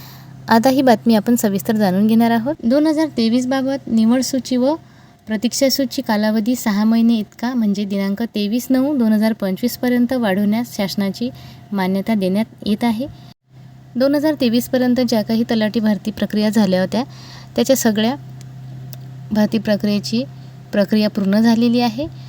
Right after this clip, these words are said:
आणि त्यांना कालावधी म्हणून सहा महिने दिलेले होते, तर तेरा नऊ दोन हजार पंचवीसला, म्हणजे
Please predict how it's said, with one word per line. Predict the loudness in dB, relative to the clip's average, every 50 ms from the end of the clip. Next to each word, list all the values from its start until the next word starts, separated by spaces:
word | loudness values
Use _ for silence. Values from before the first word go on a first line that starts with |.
| -16 -8 -2
आणि | 0 2 2
त्यांना | 2 2 2 2 0
कालावधी | 2 2 2 2 4 2 2 2 2
म्हणून | 4 4 4 4
सहा | 2 2 2 2 2
महिने | 2 2 2 2 2
दिलेले | 2 0 0 -2 -2 0 0
होते, | 0 0 0 0
तर | 0 0 -2 0 0
तेरा | 0 2 2 2
नऊ | 2 2 2
दोन | 2 2 2 0
हजार | 0 0
पंचवीसला, | -2 -2 -4 -2 -2 -4 -6 -4 -2 -2
म्हणजे | 0 0 -2